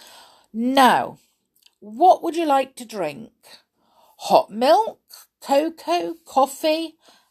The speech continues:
and I've some new shortbread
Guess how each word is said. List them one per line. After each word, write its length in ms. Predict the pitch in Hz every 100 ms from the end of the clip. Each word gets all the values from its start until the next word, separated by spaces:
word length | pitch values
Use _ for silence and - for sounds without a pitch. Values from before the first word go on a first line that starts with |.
| _ _
and 1300 | 160 185 208 190 147 143 143 147 160 190 220 240 240 - _ _
I've 380 | - 156 151 160
some 500 | - 151 151 160 156 -
new 600 | 180 190 240 277 277 269
shortbread 880 | 247 - 285 277 262 - - 127 -